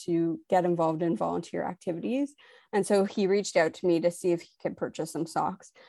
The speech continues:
Normally, when he's purchased socks before, he chooses for me to donate on his behalf. But in this case, he switched his choice and decided for me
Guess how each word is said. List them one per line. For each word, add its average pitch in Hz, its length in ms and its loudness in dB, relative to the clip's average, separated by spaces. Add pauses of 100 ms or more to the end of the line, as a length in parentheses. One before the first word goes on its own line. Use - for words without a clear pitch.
(120)
Normally, 202 540 8
when 180 180 4
he's 208 140 0
purchased - 460 -4
socks 170 360 2
before, 180 720 4
he 180 200 2
chooses 170 640 0 (120)
for - 220 0
me 185 240 4
to 175 160 0
donate 165 360 2
on 170 160 0
his 175 180 -6
behalf. 185 480 -4
But 180 160 4
in 180 120 6
this 220 200 4
case, 202 400 0
he 180 360 -4
switched - 440 -4
his 175 320 0 (280)
choice 214 520 4 (100)
and 185 260 0
decided 180 460 4
for 190 140 -6
me 175 260 2